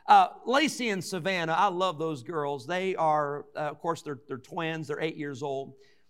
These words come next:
But Joanna and I were so amazed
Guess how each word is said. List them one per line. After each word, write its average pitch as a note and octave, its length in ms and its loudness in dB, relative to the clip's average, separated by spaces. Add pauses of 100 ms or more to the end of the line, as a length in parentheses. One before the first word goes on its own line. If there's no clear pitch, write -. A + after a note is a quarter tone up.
But E3 380 -2 (140)
Joanna C4 400 0
and F3+ 120 0
I F3+ 140 2
were D#3 180 -6
so A3 480 -4
amazed C#3+ 680 -10